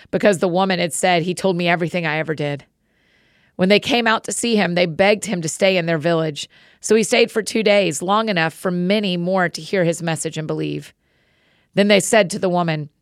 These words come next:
"Now we believe, not just because of what you told us, but because we have heard him ourselves. Now we know that he is indeed the Savior of the world." At the end of two days, Jesus went on to Galilee.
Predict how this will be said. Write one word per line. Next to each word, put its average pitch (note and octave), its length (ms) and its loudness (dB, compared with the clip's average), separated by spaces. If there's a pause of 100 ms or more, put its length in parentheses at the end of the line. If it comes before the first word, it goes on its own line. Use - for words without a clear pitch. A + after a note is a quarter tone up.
(100)
"Now F3+ 280 0
we F3 200 0
believe, D#3+ 540 -2 (280)
not G3+ 240 4
just A3 180 -4
because F#3 300 0
of D#3 80 -4
what E3 140 0
you F#3 100 -2
told G#3 260 0
us, F#3+ 140 0
but - 140 -8
because F#3+ 300 -2
we F3 120 -2
have E3 100 -2
heard G3+ 300 -2
him F3+ 200 -6
ourselves. D3+ 680 -8 (640)
Now G#3 240 2
we A3 180 -2
know G#3 300 0
that D#3+ 180 -6
he G3 120 -2
is D#3+ 100 -2
indeed E3+ 480 -2
the D#3+ 80 -2
Savior E3 520 -2
of D3+ 180 -6
the E3 100 -4
world." D3 420 -6 (1300)
At F#3+ 100 2
the G#3+ 160 4
end A3 140 2
of - 80 -2
two G#3+ 160 0
days, F#3 340 4
Jesus F3+ 380 -2
went F#3 160 -4
on F#3 240 0
to E3 80 -6
Galilee. D3+ 600 -2